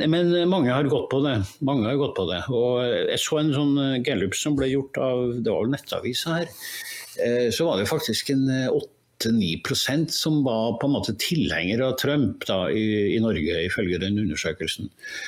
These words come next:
Men det som var mer interessant, synes jeg, det var jo det at toogfemti prosent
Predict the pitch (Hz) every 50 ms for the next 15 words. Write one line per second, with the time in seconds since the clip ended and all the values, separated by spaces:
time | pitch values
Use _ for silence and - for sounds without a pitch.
0 | - - - - - - 135 127 131 127 117 - 131 131 135 131 123 123 131 147
1 | 190 185 - 175 165 - 165 151 147 - - 151 127 - - 123 113 135 143 139
2 | 123 120 123 120 117 113 117 - - - - 127 123 127 117 - 117 95 - -
3 | 87 107 101 - 147 160 147 151 -